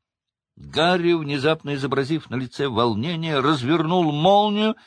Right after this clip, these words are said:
и помчался в противоположную сторону, к кольцам Слизерина.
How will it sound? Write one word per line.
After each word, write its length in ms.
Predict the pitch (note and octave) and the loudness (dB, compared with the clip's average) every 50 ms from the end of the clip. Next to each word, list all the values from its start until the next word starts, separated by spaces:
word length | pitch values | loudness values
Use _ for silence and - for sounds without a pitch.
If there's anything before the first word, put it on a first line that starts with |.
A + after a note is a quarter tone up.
| _ _ | _ _
и 180 | _ F3 G#3 A3 | _ -2 -2 -2
помчался 1000 | G#3+ - _ D3+ D#3 E3+ E3 D3+ - - - D#3+ F#3 G3+ G#3 G3 - - F#3 F#3+ | -2 -2 _ -2 0 0 -2 -4 -6 -4 0 2 2 2 2 0 -2 0 0 0
в 140 | F#3 - - | 0 -2 -6
противоположную 1120 | - C#3+ C#3 E3+ E3 - E3+ F3+ F#3+ F#3 F#3+ F3+ F3 F3 G3 G3+ F#3 E3 F3 F#3+ F#3 F#3 F3 | -4 -2 -2 -2 0 0 0 0 2 2 2 2 4 6 4 4 2 2 -2 -2 -2 -2 -4
сторону, 520 | - - - G3+ G#3 E3+ C3 A2+ F#2+ D#2+ - - _ | -6 -4 0 0 2 2 2 0 -2 -4 -6 -14 _
к 220 | - - - - | -10 -10 -10 -6
кольцам 500 | - C#3 E3 F#3+ F#3 E3 - - E3+ F3+ | 0 2 4 4 2 0 -2 -4 -4 -2
Слизерина. 840 | F3 - - C#3+ E3+ G#3 F#3+ B2+ G2+ G2 F2 F2 E2+ D#2+ E2 E2 | -4 -4 -6 -6 -4 -2 -4 -2 -2 -2 -2 -2 -2 -2 -4 -6